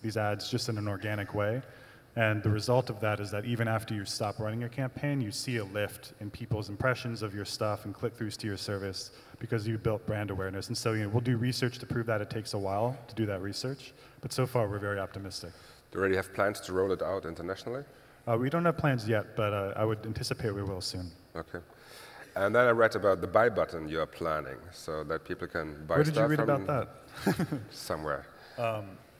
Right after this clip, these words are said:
Speaker 1: yeah, we have no plans to do a buy button right now, I would say.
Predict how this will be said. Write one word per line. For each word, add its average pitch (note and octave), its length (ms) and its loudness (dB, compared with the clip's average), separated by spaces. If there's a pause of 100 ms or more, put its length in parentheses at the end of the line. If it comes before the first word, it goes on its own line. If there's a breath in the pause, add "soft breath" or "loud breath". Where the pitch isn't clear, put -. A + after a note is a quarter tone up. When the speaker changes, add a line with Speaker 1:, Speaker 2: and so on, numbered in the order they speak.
(180)
Speaker 1:
yeah, E3+ 120 10
we C#3 220 6
have F3+ 100 6
no F#3 100 10
plans D3 340 4
to B2+ 80 -6
do A#2 140 2
a G#2 40 2
buy G2+ 200 2
button F#2+ 280 -8
right F#2 200 -8
now, F#2+ 300 -8
I G#2+ 40 -6
would A2 140 -8
say. A#2 360 -4